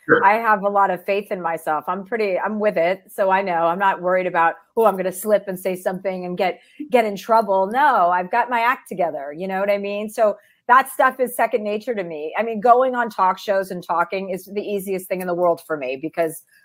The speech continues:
Speaker 2: I did my own talk shows for so many years. So that's not a challenge. Getting up and doing stand-up, you know,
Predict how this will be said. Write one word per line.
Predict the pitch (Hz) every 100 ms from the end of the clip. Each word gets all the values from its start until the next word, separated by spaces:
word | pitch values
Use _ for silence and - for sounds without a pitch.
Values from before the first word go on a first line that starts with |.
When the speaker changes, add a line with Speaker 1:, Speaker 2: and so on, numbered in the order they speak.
| -
Speaker 2:
I | 190
did | 180 226 208
my | 190
own | 175 165
talk | 165 156
shows | - 160 156
for | 165
so | - 170
many | 160 156
years. | 151 147 143 135 _ _ _
So | - 220
that's | 208 269 254
not | 226 220 202
a | 190
challenge. | 196 175 165 147 147
Getting | - 240 254
up | 226 220
and | 214
doing | 202 190
stand-up, | 190 - 208 196 180 160
you | 180
know, | 175 170 170